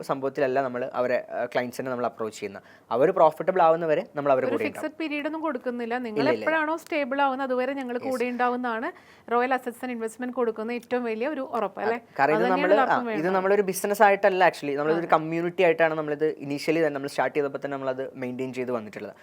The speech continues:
Speaker 2: ഓക്കെ.
Speaker 1: So അത് നമ്മളെ ഒരു കുടുംബം എന്ന രീതിയിലാണ് നമ്മൾ ആ ഒരു കമ്മ്യൂണിറ്റിയെ കാണുന്നത്. അപ്പോൾ അത്
Speaker 2: ഉം.
Speaker 1: നമ്മളെ കൂടെ വള-, വളർത്തിക്കൊണ്ടുവരിക, ആ, learn together, earn together, grow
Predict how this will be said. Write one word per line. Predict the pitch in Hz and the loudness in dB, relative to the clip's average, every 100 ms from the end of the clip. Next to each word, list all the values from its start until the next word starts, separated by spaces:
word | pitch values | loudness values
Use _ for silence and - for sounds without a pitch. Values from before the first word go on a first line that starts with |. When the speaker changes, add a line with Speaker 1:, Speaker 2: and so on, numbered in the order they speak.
| - | -20
Speaker 2:
ഓക്കെ. | 202 - | -20 -4
Speaker 1:
So | 139 | -2
അത് | 139 | 0
നമ്മളെ | 135 143 175 | 0 2 2
ഒരു | 170 | 2
കുടുംബം | 175 175 160 170 - | 0 -2 -2 -4 -4
എന്ന | 156 | -4
രീതിയിലാണ് | 156 151 156 151 | -2 -2 0 0
നമ്മൾ | 147 143 | 0 2
ആ | |
ഒരു | 143 139 | 2 2
കമ്മ്യൂണിറ്റിയെ | 139 131 131 131 127 | -2 -4 -6 -4 -2
കാണുന്നത്. | 113 101 101 - | -2 -4 -12 -12
അപ്പോൾ | - 110 | -8 -6
അത് | 113 | -4
Speaker 2:
ഉം. | 143 | -4
Speaker 1:
നമ്മളെ | 143 151 | -2 0
കൂടെ | 160 160 175 | 2 2 2
വള-, | 160 160 | 2 0
വളർത്തിക്കൊണ്ടുവരിക, | 151 151 - 151 151 147 143 151 - - - | 2 2 0 -2 0 0 0 -2 -12 -20 -6
ആ, | 123 127 | -2 4
learn | 135 143 | 4 4
together, | 147 143 139 135 | 0 2 4 2
earn | 135 139 | -2 -4
together, | 135 131 107 123 | -2 -2 -4 -2
grow | 131 | 2